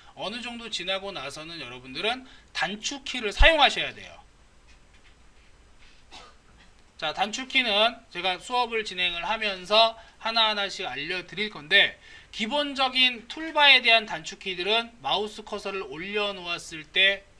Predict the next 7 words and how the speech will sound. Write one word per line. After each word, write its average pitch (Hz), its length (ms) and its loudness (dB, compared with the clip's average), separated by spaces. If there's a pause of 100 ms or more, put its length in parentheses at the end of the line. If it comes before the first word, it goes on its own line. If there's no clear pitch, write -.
(160)
나옵니다. 147 600 -2 (500)
자, 165 80 -4
여기 185 140 -2
보시면 196 420 -2
선택 269 420 -6
도구 220 280 -6
옆에 175 580 2